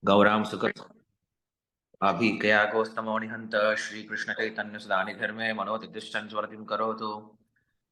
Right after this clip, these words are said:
प्राचीनवाच सुविचार्यसोऽहम् अज्ञोऽपि गीतामृतलेशलिप्सो यतः प्रभोरेव ते तत्र सन्तक्षमध्वं शरणागतस्य।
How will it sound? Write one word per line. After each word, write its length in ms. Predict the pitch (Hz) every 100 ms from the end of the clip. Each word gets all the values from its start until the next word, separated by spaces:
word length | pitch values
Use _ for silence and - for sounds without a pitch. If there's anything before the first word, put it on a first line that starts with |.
| -
प्राचीनवाच 680 | 107 110 113 113 107 104 107
सुविचार्यसोऽहम् 1040 | 107 98 98 110 104 107 113 107 117 110
अज्ञोऽपि 520 | 95 107 104 98 92
गीतामृतलेशलिप्सो 1500 | 90 101 104 104 104 98 107 107 110 98 - 107 107 - - _ _ -
यतः 140 | 95
प्रभोरेव 680 | 104 - 107 110 104 104 98
ते 160 | 90 92
तत्र 500 | 101 98 - 107 107
सन्तक्षमध्वं 800 | 101 92 104 - 98 98 104 107
शरणागतस्य। 920 | 107 107 110 104 113 110 113 110 104